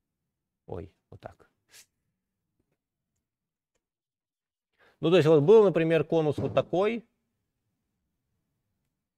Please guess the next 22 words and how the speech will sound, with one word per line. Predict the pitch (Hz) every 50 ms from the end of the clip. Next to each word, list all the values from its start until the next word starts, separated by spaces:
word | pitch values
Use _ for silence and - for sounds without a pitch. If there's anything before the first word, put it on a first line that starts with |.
| _ -
Да? | 107 110 127 156 185 196 _ _ _ _ _ _ _ _ _ _ _ _ _ _ _ _ _ _ _ _ _ _ _ _ _ _ _ _ _ _ _ _ _ _ _ _ _ _ _ _ _ _ _ _ _ _ _ _ _ _ _ _ _ _ _ _ _ _ _ _ _ _ _ _ -
Вот. | - 123 120 120 127 120 110 101 - -
Ну | 156 151 190 208
и | 202 190 175 165 147 131 120 - -
как | - - 135 131
бы, | 120 120 113 107 101 - - _ _
как | - 165 165 -
понять, | - 175 143 151 190 180
где | 147 127 143 170
лежат | 170 156 135 151 139 -
все | - 165 165
элементы, | 151 143 135 151 175 196 190 - 156
у | 127
которых, | - 139 123 - 156 156 147 147 139 113 - _ _ _ -
ну, | 143 170 165 117 107 - _ _ _ _
скалярное | - 143 160 170 160 151 143
определение | 123 143 143 160 160 131
положительное, | 165 147 139 135 208 233 - 220 175 151
значит, | 135 135 165 165 - - -
угол | 175 185 170 175 165 156 139 127 120 - _ _ _
не | - 123 131 147 160
тупой. | 151 - 139 120 - - 123 104 92 85 85